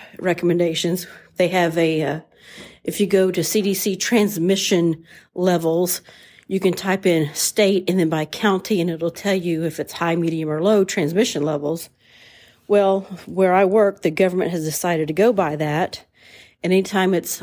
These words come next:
on high, we have to wear masks because it's the government. And, um,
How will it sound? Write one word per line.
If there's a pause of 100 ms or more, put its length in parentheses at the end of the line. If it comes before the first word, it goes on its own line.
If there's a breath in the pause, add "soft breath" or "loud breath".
on
high,
we
have
to
wear
masks
because
it's
the
government. (2000 loud breath)
And,
um,